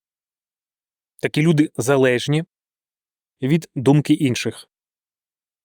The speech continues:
Вони хочуть бути багатими, хочуть показувати, е, певні коштовні речі, автомобілі, нерухомість,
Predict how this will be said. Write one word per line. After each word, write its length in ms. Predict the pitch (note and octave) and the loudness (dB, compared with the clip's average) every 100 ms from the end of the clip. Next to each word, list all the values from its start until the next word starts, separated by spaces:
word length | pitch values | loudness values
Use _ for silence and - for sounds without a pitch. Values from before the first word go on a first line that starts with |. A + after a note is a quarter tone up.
| _ | _
Вони 180 | A#2 B2+ | -2 0
хочуть 340 | - D3 - A#2+ | 2 0 0 -4
бути 260 | C3 A#2+ | -2 -2
багатими, 1000 | G#2 A2 C3+ D#3+ D#3 C#3+ C#3+ C#3 C#3 C3+ | -2 0 0 0 0 0 2 2 2 0
хочуть 340 | - B2+ - - | -2 -4 -4 -6
показувати, 640 | C3 C3 C3 A#2+ B2 B2 | -4 -2 -2 -2 0 0
е, 240 | B2+ D2+ - _ _ _ _ _ _ _ - | -2 -8 -16 _ _ _ _ _ _ _ -2
певні 240 | C3+ C3+ | 0 0
коштовні 480 | C3 - C3 A#2+ A2 | -4 -4 -4 -2 0
речі, 600 | C#3 D#3+ D3 - C#3 C3 - _ _ | 0 0 -2 -4 -4 -4 -12 _ _
автомобілі, 720 | A2 - B2+ A#2+ B2 D#3 C#3 | -12 -6 -4 -2 0 0 0
нерухомість, 720 | A#2+ A2 G#2+ E3 D#3 C3 - | 0 -2 0 0 2 -2 -10